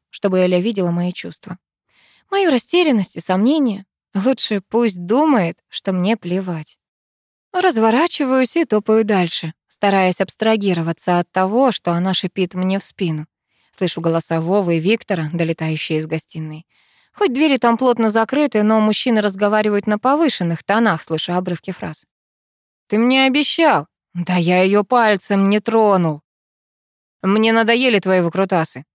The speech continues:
«Отвали, я сам взрослый мальчик!» «Останешься без финансирования!» «Мои деньги!» «Здесь нет твоих денег. Ты просрал свою часть наследства, забыл?»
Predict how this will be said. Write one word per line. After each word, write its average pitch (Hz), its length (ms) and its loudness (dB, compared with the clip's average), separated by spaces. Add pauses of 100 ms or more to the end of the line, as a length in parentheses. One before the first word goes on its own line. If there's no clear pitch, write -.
(140)
«Отвали, 277 400 2
я 233 180 4
сам 247 180 2
взрослый 233 380 2
мальчик!» 214 500 0 (340)
«Останешься 185 500 0
без 165 160 -4
финансирования!» 156 800 -4 (500)
«Мои 233 380 2
деньги!» 214 540 2 (460)
«Здесь 180 300 -2
нет 208 160 0
твоих 180 240 0
денег. 165 300 -2 (100)
Ты 190 140 0
просрал 214 440 2
свою 196 260 0
часть 180 240 0
наследства, 185 560 0
забыл?» 208 480 2